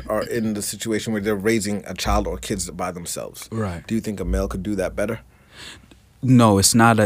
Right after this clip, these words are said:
Speaker 2: it's not really a thing about better. It's not a, a thing where one or the other. It's a thing where the correct way is they're both supposed to be there.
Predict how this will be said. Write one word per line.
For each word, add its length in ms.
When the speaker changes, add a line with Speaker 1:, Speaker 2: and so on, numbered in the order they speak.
Speaker 2:
it's 140
not 180
really 280
a 40
thing 260
about 340
better. 360
It's 220
not 220
a, 140
a 80
thing 400
where 180
one 580
or 200
the 200
other. 340
It's 300
a 60
thing 380
where 320
the 100
correct 540
way 200
is 320
they're 240
both 420
supposed 460
to 60
be 160
there. 320